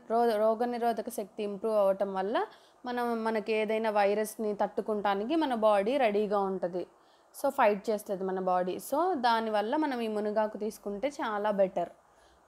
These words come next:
So, ఈ మునగాకు అనేది మనం డైలీ డైట్లో యాడ్ చేసుకోవటం కూడా చాలా మంచిది. But మనకి డైలీ అవైలబిలిటీలో ఉండదు కాబట్టి,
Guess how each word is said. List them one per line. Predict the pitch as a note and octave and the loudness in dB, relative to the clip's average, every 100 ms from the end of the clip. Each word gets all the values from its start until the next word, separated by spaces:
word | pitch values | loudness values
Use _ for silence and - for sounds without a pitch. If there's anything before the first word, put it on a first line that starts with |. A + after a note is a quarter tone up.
| A3+ | -10
So, | A3 - C#4+ | -6 2 2
ఈ | C4+ | 2
మునగాకు | B3+ A#3 A#3 C#4 C4+ | 0 -2 0 0 2
అనేది | B3 A#3 B3+ | -2 -2 -4
మనం | D4 C4 A3+ | -4 -2 0
డైలీ | A3 G#3+ B3+ | 0 2 0
డైట్లో | A#3 A3+ G#3+ A#3+ | 2 2 0 -2
యాడ్ | A#3 G#3+ G#3 | 0 0 -2
చేసుకోవటం | A3 G#3 G#3 G#3 G#3 | -6 -6 -6 -4 -2
కూడా | A3 | -2
చాలా | A#3+ A#3+ G3+ G3+ G#3+ | -4 -4 -2 0 -2
మంచిది. | G#3 G#3 G#3 F#3+ D4+ | -4 -8 -8 -4 -2
But | C#4 C4+ C4+ | 0 0 -2
మనకి | B3+ A3+ | -4 -4
డైలీ | A3 G#3 A#3 C4+ | 0 0 0 0
అవైలబిలిటీలో | C4 A#3+ A#3+ A3+ A#3 A3 A3 G#3+ | 0 2 0 0 0 0 0 0
ఉండదు | G3+ G#3+ A3+ | 0 2 2
కాబట్టి, | A3+ G#3 F#3 G3 G3 F4 | 2 0 0 0 0 -2